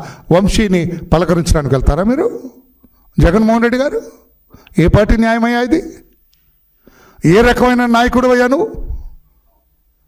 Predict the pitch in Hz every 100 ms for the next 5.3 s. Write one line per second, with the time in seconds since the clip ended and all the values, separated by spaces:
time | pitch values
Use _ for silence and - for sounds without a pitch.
0 | _ _ _ _ _ - 214 254 269 254
1 | 247 262 277 - 294 - 294 285 294 240
2 | 214 214 185 254 330 - - - - -
3 | - _ _ _ _ _ _ _ _ _
4 | _ - 240 247 269 233 233 220 208 233
5 | 196 208 -